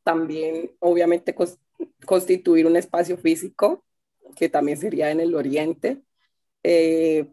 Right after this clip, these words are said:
pero bueno, digamos que eso ya es como algo a mediano plazo por el tema de los recursos y esto, pero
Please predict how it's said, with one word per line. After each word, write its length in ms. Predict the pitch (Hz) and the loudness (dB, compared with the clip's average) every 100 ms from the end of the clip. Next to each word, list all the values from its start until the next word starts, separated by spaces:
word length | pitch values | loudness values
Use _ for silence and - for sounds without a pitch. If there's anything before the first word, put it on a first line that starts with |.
| _ _ _ - | _ _ _ -2
pero 220 | 185 185 | 2 6
bueno, 420 | 185 185 160 160 - - _ _ _ - | 6 4 4 0 -2 -20 _ _ _ -10
digamos 460 | - 170 160 190 | -2 0 2 -2
que 320 | - 190 156 139 | 0 2 2 0
eso 240 | 156 151 170 | -4 -4 -4
ya 120 | 170 | -4
es 100 | 156 | -4
como 440 | - 165 170 156 | -10 -4 -2 0
algo 300 | 151 147 143 | -2 -2 -2
a 80 | 151 | 0
mediano 420 | 151 170 151 139 | 0 0 0 -2
plazo 440 | - 160 180 214 - _ _ _ _ _ _ | -2 -4 -2 -4 -8 _ _ _ _ _ _
por 140 | - | 0
el 140 | 165 139 | 0 2
tema 220 | 147 143 | -2 0
de 60 | 165 | 2
los 140 | 175 | 2
recursos 440 | 135 139 170 180 | 2 -4 -6 -2
y 60 | 180 | 0
esto, 300 | 175 247 202 - | 0 -2 -4 0
pero 560 | 196 180 175 165 - | 2 6 6 4 2